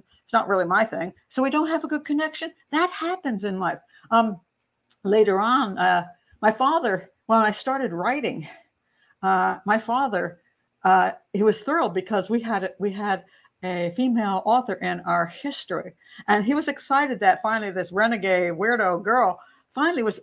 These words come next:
an author. And, uh, and then my mother started liking me when I was on television. <laughs> You know, suddenly it's like, "Oh, my,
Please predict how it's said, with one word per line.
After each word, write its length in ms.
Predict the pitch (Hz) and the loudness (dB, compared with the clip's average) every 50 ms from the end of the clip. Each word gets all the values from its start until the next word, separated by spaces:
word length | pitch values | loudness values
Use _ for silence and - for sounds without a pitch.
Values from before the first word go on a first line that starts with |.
| - | -4
an 80 | - 220 | -2 2
author. 560 | 247 294 494 427 - - 226 170 160 - - _ | 2 2 2 2 2 2 0 0 0 -2 -4 _
And, 240 | - 220 226 220 220 | -2 0 0 2 2
uh, 300 | 226 240 226 190 180 - - - | 2 2 2 2 0 -2 -2 -2
and 160 | 226 220 226 | -2 2 2
then 100 | 247 254 | 2 2
my 100 | 247 208 | 2 2
mother 300 | 196 226 269 403 349 214 | 2 2 2 2 0 -2
started 280 | 202 - 233 214 196 190 | -2 2 2 2 2 2
liking 240 | 196 208 208 214 | -2 -2 -2 -4
me 100 | 196 196 | -6 -6
when 140 | 190 196 190 | -4 -4 -2
I 80 | 190 185 | -2 -2
was 140 | 175 170 175 | -2 -4 -6
on 80 | 180 | -8
television. 520 | 170 - 349 370 285 254 - - 240 202 151 - - - - - _ _ - | -4 -2 -2 -2 0 -2 -2 0 -2 -2 -4 -6 -12 -18 -20 -20 _ _ -2
<laughs> 100 | 262 - - - 453 - 262 - _ - 370 320 - - | -2 -2 -4 -8 -8 -8 -12 -12 _ -4 -4 -4 0 0
You 80 | - 285 | 0 2
know, 160 | 254 262 262 | 4 2 2
suddenly 300 | 262 359 349 302 254 220 | 4 4 2 2 2 0
it's 80 | 196 | -2
like, 100 | 208 190 - | -2 -2 -2
"Oh, 180 | - - - - | -2 -2 -2 -2
my, 120 | 214 - | -4 -8